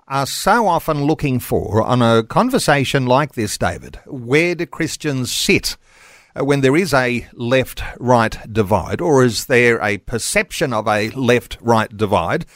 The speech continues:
and Christians being aligned with one side or another, uh, because of holding to a biblical value and that truth that we would be able to glean from the scriptures?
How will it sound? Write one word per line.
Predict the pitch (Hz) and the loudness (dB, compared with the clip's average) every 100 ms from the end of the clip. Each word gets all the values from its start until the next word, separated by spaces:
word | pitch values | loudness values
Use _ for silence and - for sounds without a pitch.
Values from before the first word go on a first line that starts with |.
| - _ 135 | -20 _ -2
and | 135 135 131 - | 0 0 -4 -6
Christians | - 180 - 147 123 | 0 0 2 -4 -2
being | 139 131 127 107 | 0 0 0 -2
aligned | - 120 117 165 196 127 147 - | -2 0 2 4 4 2 -2 -4
with | 120 117 110 | -6 -6 0
one | 131 139 | 0 0
side | - 123 120 120 113 - | 0 0 2 0 -2 -2
or | 123 117 | 0 2
another, | 117 139 156 90 151 - - - - | 2 2 0 0 -4 -6 -20 -14 -10
uh, | |
because | 127 127 - 143 160 156 - | -4 -4 0 2 2 2 -2
of | 131 123 127 120 - | 2 4 2 0 -10
holding | - 156 156 143 127 | 0 2 2 0 0
to | 131 127 | 2 4
a | 117 | 2
biblical | 151 151 143 139 135 120 | 0 0 0 0 0 0
value | 123 123 127 131 147 | 2 0 0 -2 0
and | 123 120 113 - | 0 -2 -4 -6
that | 123 123 | -6 -6
truth | - - 175 170 | -6 2 4 4
that | 135 131 | -2 -4
we | 127 | -2
would | 117 120 110 | 0 -2 0
be | 123 | 0
able | 131 117 | 2 -2
to | 113 | 0
glean | 120 156 151 | 0 2 0
from | 127 135 | -2 -2
the | 123 | -2
scriptures? | - 170 - - - | -2 -6 -4 -6 -6